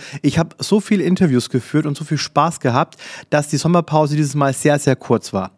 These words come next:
Normalerweise ist ja so, dass ich mir vier bis acht Wochen Podcast-Pause nehme, weil ich weiß, im Sommer seid ihr nicht ganz so aktiv. Und irgendwann ist uns aufgefallen, hui,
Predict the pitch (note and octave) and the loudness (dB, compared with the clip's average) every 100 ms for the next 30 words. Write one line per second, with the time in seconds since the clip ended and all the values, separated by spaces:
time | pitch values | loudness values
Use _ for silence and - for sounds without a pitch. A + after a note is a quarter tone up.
0 | - C3 D3 A3 G3+ F#3 D#3 D3+ D3+ C#3 | 0 2 4 2 2 2 0 0 0 0
1 | - E3+ - - - C#3+ C#3+ D3 D3+ D3 | 0 0 -2 -18 -2 0 2 2 2 2
2 | - G3+ E3+ - C3 - C#3 C3 C3 - | 2 0 0 -2 -2 -2 -4 -4 -4 -2
3 | C#3 - - G#2 - A2+ G#2+ A#2 C#3 F3+ | -4 -4 -8 -8 -2 0 2 0 2 2
4 | F#3 F3+ - F3 G#3 - - - D3+ D#3 | 2 0 2 2 2 -2 -14 -14 -6 -2
5 | D3 D#3 E3+ D#3+ - C#3+ C#3+ C#3+ C3+ - | 0 2 2 0 -2 -4 -2 -2 -2 -2
6 | - B2 A#2+ B2+ B2 - - G2+ - - | -2 -2 -2 -4 -4 -6 -2 -2 -2 -18
7 | - - - - - D#3+ D3+ E3+ A3 G3 | -20 -20 -18 -14 0 2 4 2 4 4
8 | C#3 G#3+ E3+ D#3 D3+ A#2+ - F3+ - F3+ | 2 2 -2 -2 0 0 0 -2 0 0
9 | D3 B3 G#3 | 4 4 4